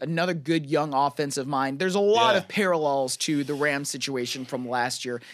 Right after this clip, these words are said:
Speaker 1: as you've got these upstart Bears, you know, trying to compete for this division title.
Speaker 2: Dangerous, man. Um, I, he's, uh, he's, he's fast, he's quick, he's got a good release.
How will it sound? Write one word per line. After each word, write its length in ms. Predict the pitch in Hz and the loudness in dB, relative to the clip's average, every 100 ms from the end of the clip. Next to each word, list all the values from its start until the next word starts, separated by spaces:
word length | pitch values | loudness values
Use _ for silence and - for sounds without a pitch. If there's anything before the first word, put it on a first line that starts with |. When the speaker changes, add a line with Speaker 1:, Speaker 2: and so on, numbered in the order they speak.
| - | -6
Speaker 1:
as 240 | 151 156 151 | -2 0 -2
you've 160 | 139 | -2
got 220 | 151 139 | -2 -2
these 200 | 143 139 - | -2 -4 -2
upstart 560 | 139 - - 127 110 120 | -2 -2 -2 -2 -2 -2
Bears, 400 | 120 120 117 - - - | -2 -2 -6 -10 -14 -6
you 80 | |
know, 120 | 160 127 | -4 -4
trying 460 | - - 196 180 175 | -4 0 2 2 0
to 80 | 156 | -4
compete 360 | 156 135 139 | -6 -4 -6
for 120 | - 123 | -4 -6
this 160 | 117 | -4
division 340 | - 110 92 90 | -4 -6 -6 -8
title. 320 | 80 67 - 180 | -10 -10 -6 0
Speaker 2:
Dangerous, 480 | 240 262 156 110 | 4 4 2 2
man. 320 | 143 190 240 254 - | 0 0 0 -2 0
Um, 380 | 160 170 165 156 | 2 4 2 -2
I, 160 | 156 - _ - | -2 -2 _ -12
he's, 440 | 143 185 196 - | -8 -6 -6 -2
uh, 440 | 165 165 156 151 131 | 4 6 6 6 4
he's, 240 | 147 151 | 0 -2
he's 240 | 131 143 127 | -2 -4 -2
fast, 380 | 147 160 165 - | 0 2 0 -4
he's 120 | 123 | -4
quick, 280 | 160 165 151 | 0 0 0
he's 160 | 135 | -4
got 120 | 127 | -4
a 60 | 113 | -4
good 240 | 104 143 | -2 -2
release. 460 | 117 120 160 - | -2 -4 -4 -8